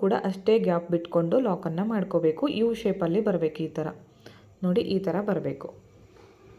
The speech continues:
ಲಾಕ್ ಮಾಡ್ಕೊಂಡ್ಮೇಲೆ ಇಲ್ಲಿಂದ ನಾನು ತ್ರೀ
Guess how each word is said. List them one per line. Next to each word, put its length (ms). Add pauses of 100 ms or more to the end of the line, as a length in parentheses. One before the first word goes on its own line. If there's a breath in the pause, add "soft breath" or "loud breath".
(1300)
ಲಾಕ್ 240
ಮಾಡ್ಕೊಂಡ್ಮೇಲೆ 560 (120)
ಇಲ್ಲಿಂದ 260 (100)
ನಾನು 160 (100)
ತ್ರೀ 120